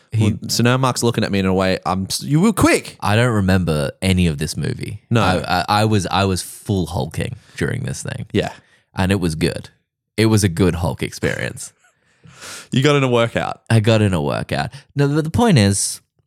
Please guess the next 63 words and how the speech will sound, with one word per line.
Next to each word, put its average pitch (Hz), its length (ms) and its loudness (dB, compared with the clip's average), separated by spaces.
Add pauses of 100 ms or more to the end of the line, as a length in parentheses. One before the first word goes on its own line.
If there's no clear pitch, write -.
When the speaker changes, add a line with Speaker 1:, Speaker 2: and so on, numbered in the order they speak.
(140)
Speaker 1:
I 107 80 2
hulked 175 320 2
out. 85 400 0 (540)
I 110 40 -2
had - 160 2
to - 60 -6
come 135 160 4
back 107 180 0
later. 78 320 -4
I - 80 -6
came 107 220 0
back 92 160 -2
later 87 240 -2
that 73 200 -6
day. 92 500 0 (180)
Uh, 80 360 -4
I, 80 280 -4
I 92 40 -4
called 95 280 0
up. 80 160 -2
I 78 40 0
was 80 140 -4
like, 78 320 -6
"Uh, 95 380 -12
listen, - 340 -10
I, - 40 -8 (640)
listen, 101 240 0
I 92 120 4
kinda 107 460 2
fucked - 320 -6
up." 57 240 -2
And 71 80 -6
they 73 60 -2
were 65 80 -4
like, 67 200 -6
"Yeah, 165 240 2
no, 139 200 0
we 147 140 2
hold 165 220 2
you, 113 180 2
we 131 160 2
heard 143 260 0
you 135 80 2
hulked." - 420 -4
Speaker 2:
Mm-hmm. 101 340 -4
Speaker 1:
And 87 100 -4
I 82 60 0
was 85 80 -4
like, 90 120 -2
"You're 95 100 -2
gonna 95 220 2
have 92 140 -2
to 85 80 -4
put 90 160 -2
on 69 140 -2
a 71 40 -4
second 76 340 -6
premiere." 113 580 0
And 95 140 -6
they 73 60 -4
were - 60 -6
like, - 300 -8
"Well, - 340 -6